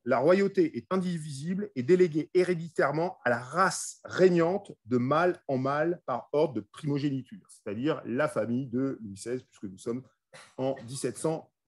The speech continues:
quatre-vingt-onze. Donc, vous voyez, c'est quand même une, un, un emploi qui est assez, assez tardif, et c'est d'ailleurs encore dans ce, dans le sens de lignée, euh, c'est-à-dire une dimension généalogique,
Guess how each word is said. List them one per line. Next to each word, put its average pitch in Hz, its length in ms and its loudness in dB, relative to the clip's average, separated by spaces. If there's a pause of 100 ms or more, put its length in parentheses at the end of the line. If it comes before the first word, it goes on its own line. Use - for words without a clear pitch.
(140)
quatre-vingt-onze. 135 640 0
Donc, 139 100 -2
vous 135 40 -2
voyez, 151 200 6
c'est 131 160 0
quand - 160 -4
même 180 160 2
une, 123 180 -2 (500)
un, 127 160 -4
un 127 160 -2
emploi 170 400 6
qui 185 120 0
est - 120 -4
assez, 139 480 0 (320)
assez 127 320 0
tardif, 160 420 2
et 156 100 -2
c'est - 240 -2
d'ailleurs 196 360 6
encore 220 440 4
dans 160 140 -2
ce, - 120 -8 (280)
dans 143 120 2
le 143 80 2
sens 160 240 0
de 127 100 4
lignée, 165 640 4 (1700)
euh, 107 160 -4 (200)
c'est-à-dire 123 380 2
une 110 80 -12
dimension 127 380 -2
généalogique, 139 1080 4